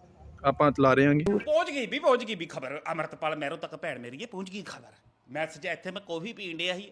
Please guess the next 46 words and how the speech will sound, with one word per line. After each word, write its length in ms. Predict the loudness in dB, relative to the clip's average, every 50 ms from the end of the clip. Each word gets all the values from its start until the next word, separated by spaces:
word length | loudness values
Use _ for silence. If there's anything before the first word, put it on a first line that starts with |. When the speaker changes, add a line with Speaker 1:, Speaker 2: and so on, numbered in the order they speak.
| -12 -10 -8
Speaker 2:
ਅਸਲ 160 | -8 -8 -10
'ਚ 80 | -10 -10
ਮੈਂ 220 | -8 -6 -6 -6
ਉੱਠਦਾ 260 | -6 -6 -6 -6 -4
ਨਾ 100 | -4 -4
ਬਹੁਤ 240 | -4 -4 -4 -4 -4
ਲੇਟ, 300 | -4 -4 -4 -4 -4 -6 -10 -14 _ _ _ _ _ _ _ _ _ _ _ _ _ _ _ _
ਤੇ 260 | -2 0 0 0 -4 -4
ਮੈਨੇ, 300 | -6 -6 -4 -4 -6 -6
ਮੇਰੀ 240 | -6 -6 -6 -6 -2
ਘਰ 200 | 0 0 0 0
ਦੀ 120 | -2 -6
ਕੋਈ 200 | -8 -6 -6 -6
ਬੈਲ 300 | -6 -4 -4 -4 -2 -4
ਮਾਰੀ 200 | -4 -6 -6 -6
ਜਾਣ 240 | -4 -4 -4 -4 -4
ਡਿਆ 140 | -4 -6 -6
ਮੁੰਡੇ 280 | -6 -6 -4 -4 -4
ਹੀ 220 | -6 -6 -10 -10 -10 -10
ਮੇਰੇ 120 | -10 -10
ਪਿੰਡ 240 | -8 -10 -10 -10 -10
ਦੇ, 180 | -10 -12 -12 -14 _ _ -14
ਤੇ 60 | -12
ਉਹ 40 | -12
ਕਹਿੰਦੇ, 180 | -10 -10 -10
"ਬਾਈ 180 | -10 -10 -10 -10
ਤੇਰੀ 200 | -10 -12 -12 -12
ਕੋਈ 120 | -12 -12
ਵੇਟ 240 | -10 -10 -10 -10 -10
ਕਰਨ 360 | -12 -12 -10 -10 -10 -10 -6
ਡਿਆ 160 | -4 -4 -4
ਬਾਰ 320 | -4 -4 -4 -2 -2 -2 -4
ਤੇ।" 220 | -4 -8 -10 -10 -12 _ _ _
ਸਾਰਿਆਂ 260 | _ -8 -6 -6 -6
ਨੂੰ 80 | -6 -8
ਪਤਾ 220 | -10 -10 -10 -10
ਮੈਂ 120 | -10 -10 -10
ਬਾਰ 240 | -10 -8 -8 -8 -8
ਤੇ 100 | -8 -10
ਕੌਫੀ 240 | -10 -10 -12 -10
ਪੀਣ 160 | -12 -12 -12 -10
ਜਾਣਾ 140 | -10 -10
ਹੁੰਦਾ 160 | -10 -10 -10 -10
ਸਵੇਰੇ 240 | -10 -10 -8 -8
ਉੱਠ 120 | -10 -10 -12
ਕੇ। 140 | -14 -14